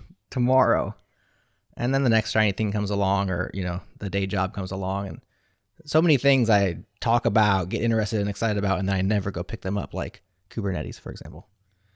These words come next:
But Elixir was different. You know, we had Chris McCord on the show. Phoenix spoke to me in a way that most web frameworks don't. I was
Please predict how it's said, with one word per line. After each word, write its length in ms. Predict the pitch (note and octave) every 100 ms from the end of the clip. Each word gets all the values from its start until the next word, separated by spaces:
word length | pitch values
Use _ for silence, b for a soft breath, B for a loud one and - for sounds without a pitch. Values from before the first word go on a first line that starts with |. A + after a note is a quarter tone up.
| _ _
But 300 | A#2+ D3 C3+ - _ _
Elixir 320 | C#3+ A3 -
was 140 | C#4+ C#3+
different. 400 | G#3 E3+ F#2 E2
You 60 |
know, 80 | A#2
we 100 | B2
had 340 | A#2+ C3 B2+ A2+ B
Chris 200 | - C#3
McCord 400 | - A2+ - C3+
on 80 | C3+
the 80 | C3+
show. 400 | - C#3 B2+ C3 _ _ _ _
Phoenix 380 | _ C3+ C3+ C#3+
spoke 300 | - B2+ B2
to 80 | -
me 280 | C3 C3 C3+
in 140 | A2+
a 60 | A#2
way 200 | A#2 A#2+
that 260 | A2+ G#2+ - _ _ _ _ _ -
most 420 | A2 A2+ A#2 -
web 220 | A2 A2
frameworks 400 | B2 A2+ A2 -
don't. 380 | - G2+ B2 D3
I 80 | G2+
was 320 | F#2 -